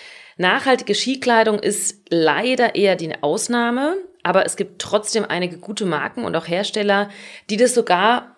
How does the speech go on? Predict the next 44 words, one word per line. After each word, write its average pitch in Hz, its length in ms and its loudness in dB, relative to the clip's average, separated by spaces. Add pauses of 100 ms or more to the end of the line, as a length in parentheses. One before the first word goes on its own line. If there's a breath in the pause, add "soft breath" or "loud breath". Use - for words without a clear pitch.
also 185 200 0
die 202 100 -2
das 202 120 4
sozusagen 202 500 2
schon 190 160 -2
von 180 260 -4
Beginn 202 560 0 (140)
an 185 340 -2 (200)
besser 170 320 2
gemacht 135 420 -6
haben. 135 420 -4 (400 loud breath)
Ihr - 140 2
kennt 233 280 2
sie 269 100 -4
bestimmt 190 340 -8
eh 233 200 -2
schon. 240 500 -2
Ähm, 180 340 -2
wir 185 100 2
nennen 190 180 0
hier 202 120 0
mal 175 120 -4
zwei 165 140 -4
Beispiele. 196 420 -2
Das 170 140 -10
sind 180 140 -10
V 160 140 -6
D 170 200 -2
und - 120 -4
Patagonia. 233 880 2 (360 loud breath)
Und - 160 -4
die 233 80 0
sind 233 180 2
wirklich 208 220 0
gar 160 140 2
nicht 175 120 -2
so 175 60 -8
schlecht, 160 300 -2
wenn 143 80 -2
es 139 60 -8
um 139 100 -6
nachhaltige 147 440 -8
Skikleidung 147 520 -8
geht. 143 400 -10